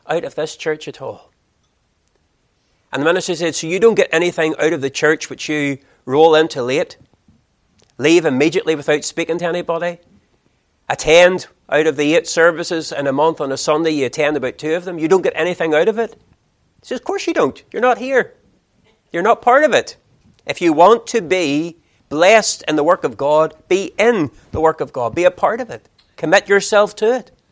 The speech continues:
God blesses it." Is it always easy? No. Is there a perfect church?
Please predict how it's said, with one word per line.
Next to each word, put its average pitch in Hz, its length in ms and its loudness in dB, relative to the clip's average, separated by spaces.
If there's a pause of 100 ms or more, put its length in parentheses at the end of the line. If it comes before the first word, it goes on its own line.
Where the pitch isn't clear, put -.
(280)
God 180 480 8
blesses 190 600 0
it." 113 120 -12 (540)
Is 147 120 -4
it 127 60 -4
always 190 380 4
easy? 233 460 0 (120)
No. 180 280 -6 (720)
Is 156 140 2
there 175 100 4
a 165 80 6
perfect 202 380 2
church? - 420 0